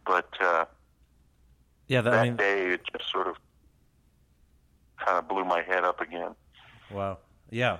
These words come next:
Speaker 2: and I mean, you're just as much a part of the band as, as anyone. You know, twenty, what, twenty-two years? I mean, that's a, that's a really long time to be in, in any band. So, you know, you're just as much a part of the
Speaker 1: Absolutely.
Speaker 2: band. Uh, what's one piece of advice that you could give a young musician that maybe wants to follow in your footsteps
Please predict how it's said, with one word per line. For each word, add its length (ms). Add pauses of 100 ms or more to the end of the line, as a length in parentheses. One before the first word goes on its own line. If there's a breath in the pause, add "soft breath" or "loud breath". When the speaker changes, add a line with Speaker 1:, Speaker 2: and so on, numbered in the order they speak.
Speaker 2:
and 400
I 100
mean, 200
you're 100
just 220
as 120
much 200
a 60
part 220
of 40
the 60
band 300
as, 260
as 140
anyone. 500 (180)
You 80
know, 100
twenty, 480 (180)
what, 200
twenty-two 400
years? 320
I 20
mean, 120
that's 200
a, 120 (360 loud breath)
that's 160
a 40
really 260
long 260
time 240
to 80
be 160
in, 240
in 140
any 180
band. 300
So, 300 (360 soft breath)
you 100
know, 80
you're 140
just 220
as 120
much 140
a 60
part 160
of 60
the 60
Speaker 1:
Absolutely. 140
Speaker 2:
band. 180 (300 soft breath)
Uh, 180
what's 240
one 180
piece 220
of 120
advice 260
that 80
you 40
could 160
give 200
a 40
young 220
musician 440
that 100
maybe 200
wants 140
to 80
follow 340
in 80
your 120
footsteps 800